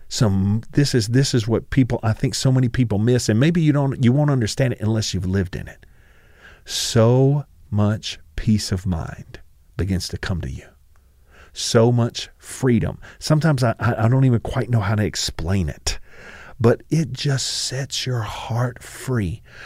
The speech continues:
Joy is so much more stable. Enthusiasm is so much more available. The peace of mind travels with you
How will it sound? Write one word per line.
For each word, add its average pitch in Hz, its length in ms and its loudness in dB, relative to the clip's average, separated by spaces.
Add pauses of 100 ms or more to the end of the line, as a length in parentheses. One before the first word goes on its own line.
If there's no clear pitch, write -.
(220)
Joy 110 680 4
is 110 180 2
so 127 220 0
much 113 300 -2
more 104 180 0
stable. 104 720 -4 (240)
Enthusiasm 117 1200 2
is 95 160 -2
so 139 240 -2
much 131 280 -2
more 107 240 0
available. 95 720 2 (320)
The 104 240 0
peace - 420 0
of 110 160 0
mind 123 540 0 (200)
travels 135 680 0
with 123 280 2
you 110 140 2